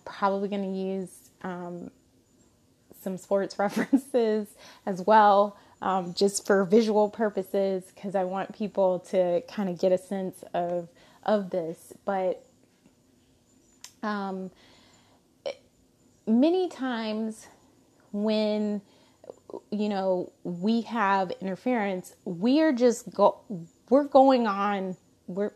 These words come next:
we're doing our thing, going down our path, and all of a sudden we get blindsided by something,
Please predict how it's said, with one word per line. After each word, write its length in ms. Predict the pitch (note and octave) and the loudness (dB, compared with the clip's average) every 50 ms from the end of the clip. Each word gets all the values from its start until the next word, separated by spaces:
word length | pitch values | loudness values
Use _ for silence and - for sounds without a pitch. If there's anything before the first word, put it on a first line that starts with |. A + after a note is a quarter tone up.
| _ - | _ -4
we're 160 | G3 G3 - _ _ _ _ _ - | -4 -4 -4 _ _ _ _ _ -2
doing 240 | - A3 B3 A#3+ A#3+ | 2 4 4 4 4
our 160 | A3+ G#3+ A3 | 2 0 -2
thing, 300 | A3 - F#3 F3 E3+ E3+ | -2 -4 -6 -4 -6 -4
going 260 | - - G3 A3 A3+ | 0 2 2 2 2
down 200 | G#3+ G#3 G#3+ G3+ | 2 0 0 0
our 100 | G3 F#3+ | -2 -4
path, 420 | F#3 - - G3 F#3 F3+ F3+ E3+ E3+ - - - - - _ - _ _ - | -6 -4 -4 -2 -2 -2 -2 -4 -6 -10 -20 -20 -20 -20 _ -20 _ _ -2
and 200 | G3 G#3 G#3+ - - - | 0 0 -2 -2 2 4
all 220 | G#3 A3+ C4+ E4+ | 6 6 6 6
of 80 | E4 D#4 | 4 2
a 80 | D#4+ | 2
sudden 600 | D#4+ - - D4 D#4 C4+ G#3 A#3+ A3+ A3 A3 A3 A3 - - | 0 4 4 4 6 6 4 2 0 0 0 -2 -4 -8 -8
we 320 | G3+ F#3+ F3+ G#3+ A#3+ B3 | -6 -4 0 0 0 0
get 360 | A#3+ - B3+ B3 - - F3+ | 4 6 6 6 6 4 0
blindsided 840 | E3 F#3 F#3 F#3 F3+ F3+ F#3+ F#3+ F#3 F3+ - E3+ E3+ E3 E3+ E3+ E3+ | 0 0 0 0 -2 -4 -4 -6 -6 -4 -4 -2 0 4 4 4 2
by 180 | E3+ E3 D#3+ D#3+ | 2 -4 -8 -6
something, 560 | - F3+ E3+ E3+ C#3+ D3 - - F2+ - F3 | -8 -10 -10 -10 -10 -12 -12 -12 -12 -16 -16